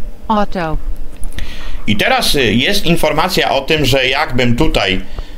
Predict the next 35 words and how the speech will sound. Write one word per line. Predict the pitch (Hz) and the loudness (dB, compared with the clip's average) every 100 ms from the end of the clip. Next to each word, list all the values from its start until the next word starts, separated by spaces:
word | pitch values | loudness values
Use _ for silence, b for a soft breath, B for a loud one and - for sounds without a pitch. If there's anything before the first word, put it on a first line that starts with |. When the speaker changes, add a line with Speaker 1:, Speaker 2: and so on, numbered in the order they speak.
| - | -2
Speaker 2:
e, | 101 104 101 | 0 0 0
chciał | - 147 160 | 0 0 0
wyłączyć | 101 123 143 123 92 95 95 - - | 0 0 0 0 0 0 0 -2 -2
odsłuch, | 147 - - 101 117 - - - - - | -2 0 2 2 2 0 -2 -6 -10 -4
bo | 214 | -2
w | 208 | 0
tej | 147 | -2
Speaker 1:
Auto. | 170 | -2
Speaker 2:
chwili | 151 | 0
jest | 131 123 | 0 0
tak, | 123 127 151 | 0 -2 -2
że | 143 143 | -2 0
on, | - 139 151 - B B - | -2 -2 -4 -6 B B -4
e, | - 117 120 101 | 0 0 2 2
Speaker 1:
Auto. | 220 117 | 2 2
Speaker 2:
y, | 113 | 4
mogę | 110 139 165 156 | 4 2 0 0
sobie | 160 156 | 0 0
do-, | 135 | 0
dokonać | 123 135 151 151 | 0 -2 -2 0
ustawień | - 147 - 110 73 78 80 | 0 0 0 -2 -2 -4 0
i | 117 | 2
mogę | 143 175 139 | 2 0 -2
wyłączyć | 139 156 151 139 113 | 0 0 0 -2 0
dźwięki, | 117 120 95 104 113 143 B B - | 2 2 0 0 0 2 B B 0
żeby | 101 170 | 0 0
nie | 190 160 | 2 2
było | 147 120 | 2 2
słychać | 127 143 127 | 0 0 -2
tego, | 131 135 | -2 -2
co | 123 127 | -2 0
ja | 120 | 0
naciskam | 110 120 - 127 | 0 0 -2 -2
na | 127 | -2
klawiaturze. | 131 127 127 135 98 78 62 | 0 0 0 2 2 2 0